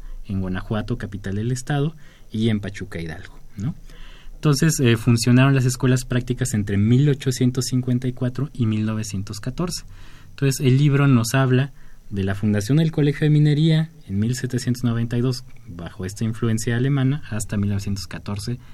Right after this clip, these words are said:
que concluye la, la función de las escuelas prácticas de minas, ya cuando la facultad es parte de la Universidad Nacional. Y, eh, bueno, justamente hablando de esto electrónico y el papel, ¿no? El libro está hecho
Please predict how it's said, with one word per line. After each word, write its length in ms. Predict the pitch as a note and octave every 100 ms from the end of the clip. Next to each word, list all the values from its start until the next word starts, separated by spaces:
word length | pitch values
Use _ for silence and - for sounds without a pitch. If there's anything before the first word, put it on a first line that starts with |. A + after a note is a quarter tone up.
| - - - -
que 460 | - F#2+ F#2 F2+ -
concluye 600 | F#2+ G2 A#2 A#2 G#2+ F2+
la, 320 | E2+ E2 E2
la 160 | E2+ E2+
función 420 | G2+ F2 - G2
de 80 | F#2+
las 120 | F2
escuelas 360 | F2+ - F2+ -
prácticas 440 | F#2 - G2+ F2+
de 80 | F2+
minas, 400 | G2 F#2 - - - - - -
ya 140 | G2+ G2
cuando 220 | G2+ G2
la 100 | F#2
facultad 480 | G2 - F#2+ G2 F#2+
es 100 | F#2+
parte 340 | F#2 E2 F#2
de 60 | E2+
la 60 |
Universidad 420 | F2 E2 D#2+ F2+ F#2
Nacional. 440 | G2 A#2 F3 F#3+ - - - - - - - - - - -
Y, 480 | D#3 E3 - B2+
eh, 60 | A2+
bueno, 360 | A#2+ B2 G#2 G2+ - - - - -
justamente 560 | - C3+ D#3+ D3+ D3 C3+
hablando 260 | B2+ C3
de 60 | B2+
esto 160 | B2+
electrónico 640 | B2 A#2+ - B2 C3 B2 G#2+
y 60 |
el 100 | G2+
papel, 400 | G2+ A#2 C3 B2 B2 -
¿no? 180 | F#2+ D#3 - - - -
El 160 | - A#2
libro 180 | C3 C3+
está 280 | B2+ C#3+ C#3
hecho 360 | C3 - D#3